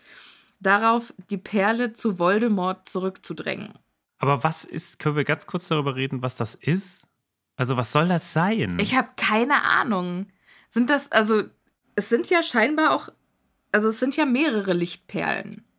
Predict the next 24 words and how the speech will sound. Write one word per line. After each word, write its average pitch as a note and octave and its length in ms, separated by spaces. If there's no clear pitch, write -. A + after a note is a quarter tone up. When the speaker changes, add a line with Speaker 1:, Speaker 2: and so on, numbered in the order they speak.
Speaker 2:
Ja, G#2+ 400
genau. G#2+ 500
Vielleicht B2+ 380
ist C3+ 160
das B2+ 100
einfach B2 280
geballte A#2+ 540
Magie. G#2 680
Weißt G#2+ 240
du, E3 80
dass B2+ 200
er C#3 60
quasi B2 540
sich, A2+ 320
also A2 200
wir F2 300
haben D3 220
ja C3+ 240
eine A2+ 240
Verbindung D#3 540
aus - 360
zwei A2+ 460
Zauberstäben. G2 1000
Speaker 1:
Mhm. A3+ 180